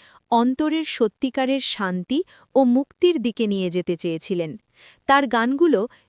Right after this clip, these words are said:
কেবল ভক্তি বা ধর্মের সীমাবদ্ধতায় আটকে থাকে না, বরং মানব জীবনের সর্বস্তরকে স্পর্শ করে।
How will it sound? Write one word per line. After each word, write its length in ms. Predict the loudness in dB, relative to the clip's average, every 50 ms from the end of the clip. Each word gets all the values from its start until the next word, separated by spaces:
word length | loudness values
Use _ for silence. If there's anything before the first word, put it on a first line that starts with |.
| _ _
কেবল 380 | -2 0 2 2 2 2 0
ভক্তি 580 | -2 -4 -2 -2 -2 -2 -4 _ _ -2 0 2
বা 140 | 2 0 0 -2
ধর্মের 480 | -6 -6 -4 -4 -2 0 0 0 0 -2
সীমাবদ্ধতায় 840 | -4 -4 -2 0 0 0 2 0 0 0 -2 -6 -6 -4 -2 -2 0
আটকে 380 | 0 -2 -2 -4 -6 -6 -6
থাকে 300 | -6 -6 -8 -6 -6 -6
না, 180 | -6 -6 -8 -12 _ _ _ -20 -20 -20 _ -2
বরং 300 | 2 4 4 4 2 2
মানব 480 | 0 0 2 2 2 2 2 0 0 -2
জীবনের 440 | -2 -2 -2 0 0 0 0 -2 -2
সর্বস্তরকে 1040 | -4 -8 -4 -2 0 0 0 0 0 -2 -2 -4 -4 -2 -2 -2 -2 -2 -4 -6 -6
স্পর্শ 460 | -6 -4 -4 -2 -2 -2 -4 -4 -4
করে। 320 | -4 -4 -4 -4 -6 -8